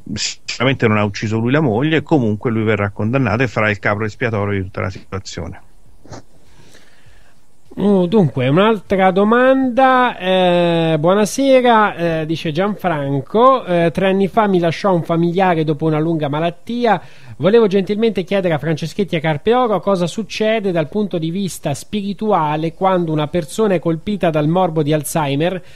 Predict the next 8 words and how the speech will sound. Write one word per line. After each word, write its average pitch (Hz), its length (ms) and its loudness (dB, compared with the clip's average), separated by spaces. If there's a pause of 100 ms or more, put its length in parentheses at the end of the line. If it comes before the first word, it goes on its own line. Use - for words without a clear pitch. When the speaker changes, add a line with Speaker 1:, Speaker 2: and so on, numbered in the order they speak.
(300)
Speaker 2:
e 185 160 0
se - 160 0
c'erano 151 680 0
e 160 140 -8
ci - 180 -10
sono 151 460 -4
cure 214 540 -4
alternative. 127 1000 -6